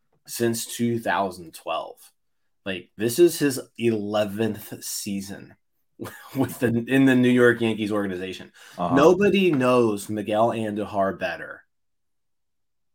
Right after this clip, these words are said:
Speaker 1: than Cashman and the Yankees.
Speaker 2: Correct.
Speaker 1: And they have come to the conclusion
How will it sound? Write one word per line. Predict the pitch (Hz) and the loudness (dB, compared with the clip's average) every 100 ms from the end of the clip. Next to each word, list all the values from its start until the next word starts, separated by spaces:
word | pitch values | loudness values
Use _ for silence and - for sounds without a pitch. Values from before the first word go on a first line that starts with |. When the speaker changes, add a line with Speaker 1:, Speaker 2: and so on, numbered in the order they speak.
| _ _ _ _ _ _ | _ _ _ _ _ _
Speaker 1:
than | - 101 98 | -4 -4 -4
Cashman | 110 101 - 107 98 98 92 | 2 2 2 -6 -6 -8 -10
and | 104 95 | -10 -8
the | 87 | -8
Yankees. | 82 - - - - - _ _ _ _ - | -12 -18 -20 -20 -20 -20 _ _ _ _ -4
Speaker 2:
Correct. | 135 120 76 - - - _ - | 2 2 0 -8 -20 -20 _ -2
Speaker 1:
And | 110 107 | -2 0
they | 110 123 | 2 4
have | 135 131 | 4 2
come | 117 107 | -4 -4
to | - | -6
the | 104 98 | -6 -6
conclusion | 104 95 104 90 - 80 80 | -10 -10 -8 -8 -10 -16 -18